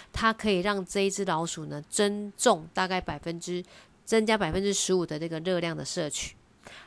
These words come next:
好，那既然有这么多的热量，总是要储存嘛。好，这个时候呢，在生理上面我们就发现它会促进肝脏去累积脂肪。为什么是脂肪的累积啊？因为啊，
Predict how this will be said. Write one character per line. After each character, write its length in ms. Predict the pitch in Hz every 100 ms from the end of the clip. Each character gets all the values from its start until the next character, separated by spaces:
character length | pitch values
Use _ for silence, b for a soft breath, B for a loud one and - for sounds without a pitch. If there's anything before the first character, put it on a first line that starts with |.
| B
好， 200 | 175 175
那 140 | 285
既 200 | 302 349
然 160 | 294 233
有 140 | 208
这 160 | 175 269
么 140 | 233
多 120 | 220
的 140 | 220 196
热 220 | 208 196
量， 240 | 196 170 - b b b
总 180 | - 185
是 100 | 185
要 120 | 269
储 200 | 247 -
存 240 | 156 - 160
嘛。 200 | 165 147
好， 280 | - 156 165
这 120 | -
个 100 | 294
时 180 | 247 -
候 220 | 180 226
呢， 220 | 202 180 170 B B
在 120 | -
生 400 | 254 - 277 277
理 160 | 254 156
上 280 | - 208 190
面 120 | 190
我 80 | 156
们 120 | 156
就 100 | 175
发 260 | 165 165
现 220 | 165 180 156 B B -
它 140 | 226
会 140 | 240
促 320 | 214 - 240 208
进 400 | - 214 180 151
肝 280 | - 175 175
脏 320 | 175 185 151 165 _ _ -
去 340 | - 202 170 - b b _ _
累 200 | - 156
积 320 | 151 - 175 170
脂 280 | - 170 170
肪。 220 | - - 151 160 - - - - _ _ _ _ - B B B B
为 100 | 262
什 120 | 208
么 80 | 180
是 100 | 202
脂 200 | - 202
肪 140 | 175
的 100 | 151
累 140 | 147 147
积 240 | - 165
啊？ 140 | 143 - B B
因 220 | - 240 254
为 200 | 254 214
啊， 260 | 185 180